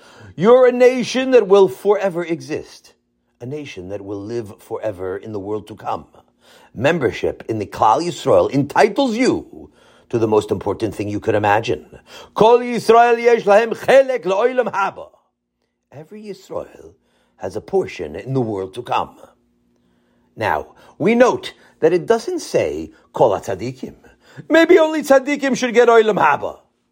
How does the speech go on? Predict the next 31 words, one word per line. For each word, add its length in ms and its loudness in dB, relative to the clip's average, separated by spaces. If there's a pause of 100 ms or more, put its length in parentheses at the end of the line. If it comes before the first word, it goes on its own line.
(340)
No, 360 -8 (240)
it 120 -12
says 320 -14 (340)
Kol 300 -6
Yisrael. 560 -14 (500)
It 120 -6
means 360 0
that 140 0
the 60 6
world 360 6
to 100 -4
come 500 2
is 240 -6
the 80 0
very 260 0
great 300 0
reward, 580 -6 (380)
even 380 -12
to 200 -14
every 340 -8
Jew 540 -8
who 120 -10
keeps 240 -12
the 120 -8
Torah. 480 -10 (580)
That's 200 -8
what 100 0
it 100 -4
means, 340 -8
Kol 220 -4
Yisrael. 580 -6